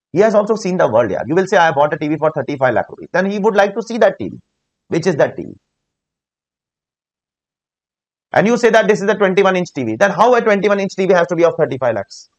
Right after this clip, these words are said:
I would like to see that.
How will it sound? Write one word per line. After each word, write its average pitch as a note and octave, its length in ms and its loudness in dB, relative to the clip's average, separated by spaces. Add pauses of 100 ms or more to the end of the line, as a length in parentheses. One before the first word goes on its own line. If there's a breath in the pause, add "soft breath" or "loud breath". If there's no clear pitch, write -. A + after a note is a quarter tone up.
(1400)
I - 100 0
would E3 140 -2
like G3+ 160 2
to B3 80 -4
see B3+ 140 -8
that. E3+ 180 -2